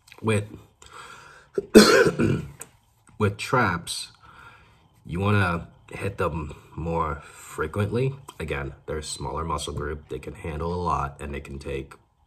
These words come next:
literally less than twenty-four hours to recover. S-, uh, sets and how you should tackle them. So if you're somebody whose traps are really, really small, they're lagging, do 'em,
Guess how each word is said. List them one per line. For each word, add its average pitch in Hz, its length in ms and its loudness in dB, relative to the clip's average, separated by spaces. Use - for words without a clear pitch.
literally 73 600 -8
less 73 360 -8
than 71 260 -8
twenty-four 71 520 -8
hours 69 320 -10
to - 80 -10
recover. 107 480 -4
S-, - 340 -4
uh, 95 320 2
sets - 760 2
and 92 120 -6
how 95 120 -2
you 85 120 -4
should 80 340 -6
tackle 104 320 0
them. 69 240 -10
So 104 120 -2
if 101 160 0
you're 156 120 6
somebody 110 480 2
whose 85 280 -4
traps 76 540 -4
are 78 220 -4
really, 85 460 -6
really 73 320 -4
small, 71 720 -8
they're - 180 -8
lagging, 65 760 -8
do 143 200 10
'em, 160 340 4